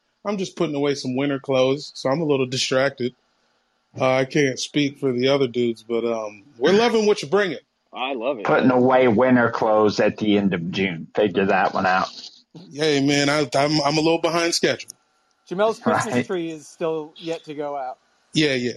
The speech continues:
Speaker 1: No, it's hanging.
Speaker 3: Right. Well.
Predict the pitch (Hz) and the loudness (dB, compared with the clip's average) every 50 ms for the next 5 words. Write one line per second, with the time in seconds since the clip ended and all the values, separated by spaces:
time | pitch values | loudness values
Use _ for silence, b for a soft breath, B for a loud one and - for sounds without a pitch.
0 | - _ _ _ 123 123 135 123 156 151 135 135 135 - - - 175 143 123 117 | -10 _ _ _ -12 -10 -10 -10 -10 -10 -8 -8 -8 -6 -6 -4 -4 -4 -4 -8
1 | 104 113 127 - _ _ _ - - 98 92 87 - - - - _ _ _ _ | -14 -18 -20 -20 _ _ _ -6 -2 -2 -2 -2 -4 -8 -20 -20 _ _ _ _
2 | _ _ _ _ _ _ _ _ _ _ _ _ _ _ _ _ _ _ _ _ | _ _ _ _ _ _ _ _ _ _ _ _ _ _ _ _ _ _ _ _
3 | _ _ _ _ _ _ _ _ _ _ _ _ - - - - - 147 | _ _ _ _ _ _ _ _ _ _ _ _ -8 -6 -4 -2 -4 -4